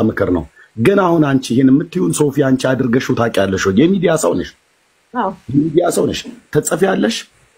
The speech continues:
Speaker 1: የኔታ ዩቲዩብ ላይ ቀርበሽ ታውቂያለሽ? የተለያዩ ዩቲዩቦች ላይ ቀርበሽ ታውቂያለሽ? በራስሽም ቲክቶክ መተሻል። ኦርቶዶክሳን ፔጅም ላይ ትሄጃለሽ።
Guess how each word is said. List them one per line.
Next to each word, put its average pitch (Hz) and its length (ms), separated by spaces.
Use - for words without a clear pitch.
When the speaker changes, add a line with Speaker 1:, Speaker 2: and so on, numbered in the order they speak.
Speaker 1:
የኔታ 151 340
ዩቲዩብ 160 260
ላይ 156 140
ቀርበሽ 143 280
ታውቂያለሽ? 160 400
የተለያዩ 156 360
ዩቲዩቦች 147 380
ላይ 143 120
ቀርበሽ 139 320
ታውቂያለሽ? 127 400
በራስሽም 139 500
ቲክቶክ - 340
መተሻል። 135 460
ኦርቶዶክሳን 143 500
ፔጅም 127 280
ላይ 131 120
ትሄጃለሽ። 113 400